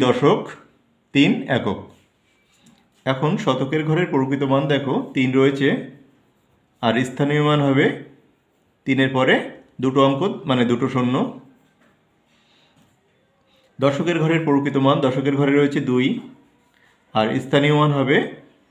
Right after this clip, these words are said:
দুইয়ের পরে একটা অঙ্ক রয়েছে, একটা শূন্য বসবে। এককের ঘরের প্রকৃত মান আছে তিন, স্থানীয় মানও একই হবে তিন। পরের পাতার প্রথম অঙ্কটি করে দেওয়া রয়েছে। দ্বিতীয়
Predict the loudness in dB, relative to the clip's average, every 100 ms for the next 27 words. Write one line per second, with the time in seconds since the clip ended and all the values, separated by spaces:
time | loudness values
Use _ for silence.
0 | _ _ _ 0 0 0 2 2 2 -4
1 | -18 _ _ _ _ -2 -2 0 0 0
2 | -2 0 2 2 0 -6 -4 -2 -2 -4
3 | -6 -8 -16 _ _ _ _ _ _ _
4 | _ _ _ _ _ -6 -4 -4 -2 0
5 | 2 2 2 2 2 0 2 2 0 -2
6 | -6 -10 -20 _ _ _ 2 2 0 -4
7 | -10 -20 _ _ _ _ -6 0 0 2
8 | 4 4 4 4 2 0 0 2 0 -2
9 | -10 -20 _ _ _ -6 -2 -2 -2 -10
10 | -18 -20 -20 _ _ _ _ _ 2 2
11 | 2 0 -2 -2 -2 -2 -4 -6 -2 0
12 | 2 2 2 0 0 -2 -4 -10 -6 -4
13 | 2